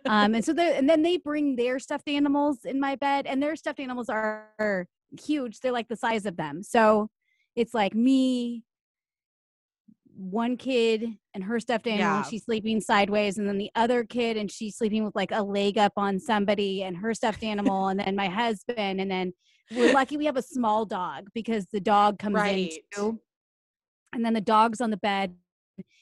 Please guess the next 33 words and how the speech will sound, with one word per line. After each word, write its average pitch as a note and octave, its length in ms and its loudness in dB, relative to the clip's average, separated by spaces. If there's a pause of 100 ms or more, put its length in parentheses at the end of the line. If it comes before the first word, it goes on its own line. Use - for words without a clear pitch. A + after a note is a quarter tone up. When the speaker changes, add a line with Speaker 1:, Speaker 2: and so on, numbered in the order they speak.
Speaker 1:
Sometimes C4 320 -2
the A#3 120 -4
cat's G#3+ 300 -2
on G#3 80 -2
the F#3+ 80 0
bed, F#3+ 300 -4
and G3 160 0
then G#3 120 0
they A3 120 0
wrestle G3+ 460 -4
in C#4 80 2
the C#4 60 2
middle C4+ 180 0
of C4 80 -2
the C#4 60 0
night. C#4 260 -2
So - 80 -12
that's B3 280 -2
really G#3+ 280 -4
fun. F#3+ 260 -4
So B3+ 120 2
our C#4 80 4
sleeping D#4+ 340 -2
arrangement's C4+ 540 0
really A3 200 -2
awesome, G3+ 480 -2
and G3 240 0
I F#3+ 220 2
sleep A3 280 0
Speaker 2:
<laughs> D5+ 360 -8
Speaker 1:
not G#3+ 340 -4
a G#4 60 -8
lot. D#3+ 300 -8